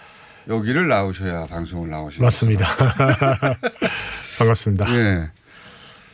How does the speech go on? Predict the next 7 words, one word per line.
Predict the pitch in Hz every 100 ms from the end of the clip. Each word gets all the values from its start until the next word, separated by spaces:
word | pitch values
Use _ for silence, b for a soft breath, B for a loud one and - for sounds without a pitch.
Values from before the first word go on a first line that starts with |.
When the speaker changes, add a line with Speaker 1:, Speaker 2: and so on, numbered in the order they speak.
| -
Speaker 2:
제가 | 147 170
모신 | 156 131 143 175 175
이유가, | 139 131 139 151 92 78 90 _ _ b b b b -
어, | 127 127 127 120 107 101 _ _ _ -
워-, | 135 160 - _
워낙, | 151 170 226 196 - -
그, | 160 147 139 131 123 110